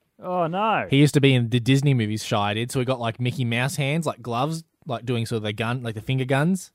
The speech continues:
Speaker 1: Okay, finger gun. Mickey Mouse hands doing finger guns on his tummy.
Speaker 2: Yeah, and he got his mum sort of holding him, like, you know, cradling him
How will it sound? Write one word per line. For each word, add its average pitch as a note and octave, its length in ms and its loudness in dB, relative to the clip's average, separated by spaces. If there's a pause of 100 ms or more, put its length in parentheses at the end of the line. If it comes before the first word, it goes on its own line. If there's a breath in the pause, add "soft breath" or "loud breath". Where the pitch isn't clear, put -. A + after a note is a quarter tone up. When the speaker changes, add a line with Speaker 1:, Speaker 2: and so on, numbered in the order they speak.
Speaker 1:
Okay, C3 480 -2
finger E3+ 220 -2
gun. D3 280 2
Mickey G3+ 180 -2
Mouse F3+ 360 0
hands E3+ 240 0
doing D3+ 220 2
finger C3+ 300 -2
guns A#2+ 280 0
on A2+ 80 0
his G#2+ 100 -2
tummy. A#2+ 300 -4
Speaker 2:
Yeah, C3 180 2
and B2 100 2
he A#2+ 80 2
got A#2+ 160 4
his A2+ 160 0
mum C3+ 500 6 (180)
sort C3 160 2
of A2+ 80 0
holding C3 360 6
him, D#3 200 4
like, A#2 280 0 (160)
you B2 80 -4
know, A2 100 -2 (200)
cradling C#3 500 4
him F3 260 6